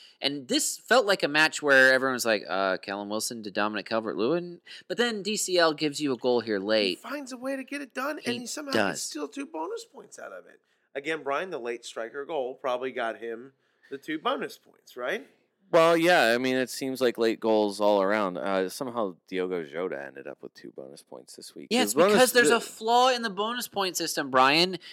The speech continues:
Speaker 1: Late goal, like, there should be a ratio of minutes played involved in this that decreases these ten-minute performers to getting all three bonus points.
Speaker 3: Yeah. Now, Callum Wilson, look, I mean, only Kane is ahead of him now.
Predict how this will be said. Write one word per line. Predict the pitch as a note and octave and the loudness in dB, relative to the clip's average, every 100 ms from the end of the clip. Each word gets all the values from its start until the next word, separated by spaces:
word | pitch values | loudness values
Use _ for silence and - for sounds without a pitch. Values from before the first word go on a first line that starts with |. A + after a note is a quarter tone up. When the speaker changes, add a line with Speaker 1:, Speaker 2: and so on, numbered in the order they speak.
| - | -12
Speaker 1:
Late | C3 D3 A3 A#3+ D#3 | 0 4 6 4 -4
goal, | D#3 E3 G3+ C4 A#3+ | 0 4 4 2 2
like, | G#3 G3+ - - | 0 0 -14 -2
there | G#3 | 0
should | A3 B3+ | 2 -2
be | A3+ | -2
a | A#3 | 0
ratio | F#3+ G3+ A#3+ - A#3 G#3 | 2 2 2 0 0 2
of | E3+ E3+ C#3+ | 2 -2 -4
minutes | E3 G3 G3 - | -2 0 0 -4
played | - - - E3+ F#3+ F3+ D#3 | -10 -12 -2 2 4 4 0
involved | D3 D3+ C#3+ A#2+ C#3 F3 A3 G3 | -2 -4 -6 -6 0 2 2 0
in | D3+ B2 | -4 -4
this | G#2+ G2 G2+ - - - _ - | -2 0 0 -2 -4 -12 _ -2
that | D3 B2 | -2 0
decreases | F#3 - - A#3+ - G3+ C#3+ | -6 -4 -4 -2 0 0 2
these | E3 D#3+ - | 0 0 -2
ten-minute | - G3+ G#3+ G#3 G#3 G#3 G#3 | -2 0 0 0 0 0 -2
performers | - D#3+ - G3+ B3 E3 C3 C#3+ D#3 - - - | -2 -2 2 4 4 4 4 2 -2 -10 -16 -8
to | - | -2
getting | F3+ G3+ | 2 2
all | G3+ G#3 | 4 0
three | A#3 A#3+ | 0 2
bonus | A#3+ E4+ F4+ | 4 4 2
points. | - - F2+ - - - | -2 -4 -6 -8 -10 -6
Speaker 3:
Yeah. | A2+ A2+ G#2+ _ _ | -2 -2 -4 _ _
Now, | D#3 E3+ D#3+ | 0 4 4
Callum | F3 F#3+ G3+ | 2 0 2
Wilson, | F3+ G3 D3+ | 2 2 -2
look, | C#3+ G3 - - | -2 -2 -2 -6
I | |
mean, | A#2+ A#2 A#2 | -4 -4 -2
only | B2 C#3 D3 | 0 0 0
Kane | - B2 C#3+ D3 | -2 -4 -2 -2
is | A#2+ | -2
ahead | A2+ B2 | 0 0
of | D#3+ F#2 | 0 -4
him | E2 | -6
now. | D#2+ D#2 | -8 -8